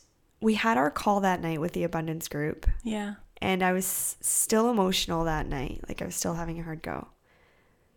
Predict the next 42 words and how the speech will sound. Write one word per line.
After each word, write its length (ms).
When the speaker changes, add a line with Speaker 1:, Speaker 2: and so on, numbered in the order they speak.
Speaker 1:
Um, 560
and 100
I 80
had 160
anxiety 400
that 240
night. 140
Speaker 2:
Mm-hmm. 240
Speaker 1:
But 160
then 160
the 80
next 320
day, 800
I 80
didn't. 680
Speaker 2:
Mm. 240
Speaker 1:
And 180
then 80
I 120
didn't 420
for, 220
like, 360
days 720
afterwards. 760
Speaker 2:
<laughs> 60
Speaker 1:
Like, 280
I 80
went 200
hardcore, 680
too. 220
Like, 160
in 100
Quebec 260
City, 300
I 20
was 160
like, 160
"I'm 160
eating 180
all 180
the 140
meat." 160